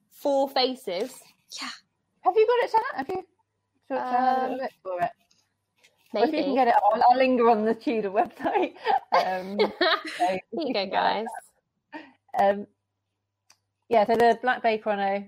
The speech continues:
Speaker 3: again, I like that.
Speaker 1: Obviously, the Dink is, is the go-to. Um,
Speaker 3: Have you got it to hand?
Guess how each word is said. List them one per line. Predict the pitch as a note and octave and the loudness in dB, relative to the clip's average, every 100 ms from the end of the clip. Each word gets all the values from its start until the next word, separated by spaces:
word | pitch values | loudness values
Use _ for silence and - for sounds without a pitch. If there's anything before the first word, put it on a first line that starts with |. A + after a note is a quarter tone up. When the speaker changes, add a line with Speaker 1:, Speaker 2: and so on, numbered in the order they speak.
| _ F#3 | _ -8
Speaker 3:
again, | F#3 | -6
I | F3+ | -2
like | F3 - | -4 -2
that. | F3 - _ - | -4 -6 _ -8
Speaker 1:
Obviously, | C4 C4+ C4 B3 B3 A#3+ A3+ G#3 A3+ | -8 -8 -2 0 2 4 2 0 -8
the | |
Dink | C4+ B3+ A3+ A#3 - - - _ | -2 0 0 -4 -8 -20 -20 _
is, | A3 A3+ - - | -12 -12 -16 -12
is | G#3+ G#3+ - | -12 -12 -14
the | G#3+ | -8
go-to. | G#3+ G#3+ - G#3+ A3 A3+ _ - | -6 -8 -6 -4 -4 -8 _ -16
Um, | A#3 A3 | -12 -6
Speaker 3:
Have | A3+ | -2
you | C#4 | 2
got | D4+ D4+ | 4 4
it | - | 2
to | D4+ | -2
hand? | E4+ C4 F3 | -2 -4 -6